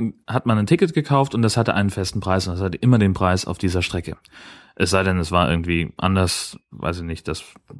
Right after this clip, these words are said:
es gab Gründe, weswegen der Preis differieren konnte. Da gab es auch verschiedene Verbraucherschutzsendungen zu und, und, und. Aber das ist jetzt gar nicht der Punkt. Ähm, dann haben sie irgendwann angefangen, diese Rabatte einzuführen, die sogenannten Sparpreise,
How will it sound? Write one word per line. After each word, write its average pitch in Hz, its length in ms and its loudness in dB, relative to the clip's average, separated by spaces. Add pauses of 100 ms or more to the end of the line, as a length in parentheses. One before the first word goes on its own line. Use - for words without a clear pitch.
(260)
es - 160 -8
gab 92 260 -2
Gründe, 113 380 6
weswegen 95 440 2
der 87 100 0
Preis 85 440 -2
differieren 107 540 2
konnte. 101 280 0
Da 90 120 0
gab 92 220 0
es 92 120 -4
auch 80 140 0
verschiedene 98 380 2
Verbraucherschutzsendungen 90 960 -2
zu 82 160 -6
und, 85 180 -6
und, 71 120 -10
und. - 160 -6 (340)
Aber 101 120 2
das 190 120 6
ist - 40 -2
jetzt - 160 -2
gar 85 120 0
nicht 87 140 -4
der - 60 -8
Punkt. - 320 -18 (460)
Ähm, 101 420 2 (100)
dann 131 240 2
haben 170 100 4
sie 143 120 4
irgendwann 139 280 2
angefangen, 127 420 2
diese 107 460 2
Rabatte 101 540 0
einzuführen, 143 480 -2
die 131 60 0
sogenannten 101 380 -2
Sparpreise, 117 840 -2